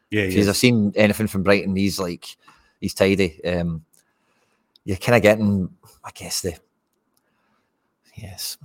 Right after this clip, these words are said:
Speaker 2: you're, you're hoping he brings in that seventy-five plus, you know, but he can do it, man. Double decisive.
Speaker 1: I mean, it's a,
Speaker 2: Uh,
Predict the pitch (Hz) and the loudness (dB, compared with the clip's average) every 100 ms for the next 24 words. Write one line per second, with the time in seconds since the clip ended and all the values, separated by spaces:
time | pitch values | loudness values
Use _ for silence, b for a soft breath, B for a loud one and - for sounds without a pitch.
0 | - 98 95 110 120 123 127 110 85 104 | -8 -4 2 6 8 8 8 6 6 6
1 | 92 98 92 90 - 92 90 - 90 - | 6 4 4 2 2 -2 0 2 0 2
2 | 92 90 - - - _ _ _ _ _ | 2 2 0 -8 -12 _ _ _ _ _
3 | _ _ _ _ - 87 87 80 - 120 | _ _ _ _ -4 0 0 -2 -12 -12
4 | 104 - 82 131 110 82 78 _ _ - | -10 -8 -2 0 -2 -8 -12 _ _ -4
5 | 107 107 - 101 - 131 139 170 160 104 | -2 -2 0 -2 2 2 4 2 -2 -6
6 | - _ | -8 _